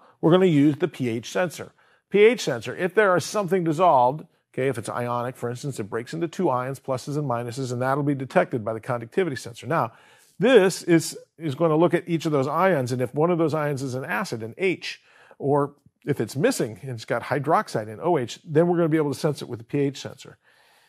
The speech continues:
If they are not acid, nor are they base, they'll have a P H of around seven. If it's more acidic, it's gonna have higher numbers of P H.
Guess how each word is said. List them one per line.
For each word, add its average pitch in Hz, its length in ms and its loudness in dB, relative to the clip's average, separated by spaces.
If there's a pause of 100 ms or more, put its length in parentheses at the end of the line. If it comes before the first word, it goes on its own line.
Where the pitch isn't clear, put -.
(280)
If 143 180 0
they 123 140 -2
are 117 180 0
not 139 380 0 (240)
acid, 156 440 0
nor 123 460 2
are 143 220 -2
they 147 180 4
base, 147 640 -2 (160)
they'll 117 160 -4
have 117 180 -4
a 113 60 -10
P 135 220 -2
H 123 200 -4
of 101 80 -16
around 101 240 -8
seven. 101 520 -4 (760)
If - 440 -20
it's 117 120 -16
more 113 180 -4
acidic, 156 460 -4
it's - 180 -18
gonna 123 160 -8
have 117 200 -6
higher 170 280 0
numbers 107 400 -8
of 104 160 -18
P 110 180 -10
H. - 440 -14